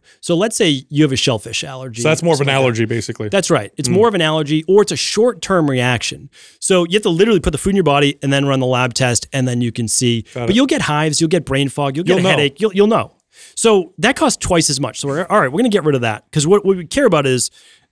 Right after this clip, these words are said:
Speaker 1: just getting the client the best results possible. I G M is an intermediary. Your body's starting to react to this from a delayed reaction, a chronic standing reaction. I G G is a delayed response, twenty-four to seventy-two hours later. So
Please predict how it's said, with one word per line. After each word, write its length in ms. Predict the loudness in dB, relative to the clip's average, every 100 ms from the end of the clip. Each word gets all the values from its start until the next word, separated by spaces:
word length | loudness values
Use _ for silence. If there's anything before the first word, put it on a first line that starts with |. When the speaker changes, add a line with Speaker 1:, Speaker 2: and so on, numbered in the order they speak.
| _ -10
Speaker 1:
just 220 | -6 -2
getting 180 | 0 2
the 80 | 0
client 320 | 0 -4 -2
the 80 | -4
best 180 | -2 -2
results 300 | 0 0 0
possible. 400 | -2 -2 -6 -16 -20 -8
I 160 | -2 -2
G 200 | 0 0
M 100 | 2
is 100 | 0
an 60 | 2
intermediary. 760 | 2 4 2 2 0 -2 -6
Your 140 | -2 2
body's 280 | 2 2 0
starting 300 | 0 0 0
to 80 | 0
react 280 | 0 0
to 80 | 0
this 180 | 0 0
from 180 | 0 2
a 140 | 0 -4 -8
delayed 560 | -2 0 2 2 2 -2 -2
reaction, 520 | 0 2 0 -4 -6 -4
a 140 | -4
chronic 420 | -4 -2 0 0
standing 460 | -4 -2 0 0 -2
reaction. 520 | 0 2 2 -2 -8 _ -20 -20 _
I 160 | -2 0
G 120 | 0
G 220 | 0 2
is 160 | 4 4
a 60 | 0
delayed 360 | 0 0 2
response, 440 | 0 -2 -6 -10 -4
twenty-four 440 | 0 0 2 0
to 60 | 0
seventy-two 420 | 0 0 0 -2
hours 220 | -2 -4
later. 240 | -6 -8 -16 -20 -20 -20 -20 -4
So 400 | 2 2 2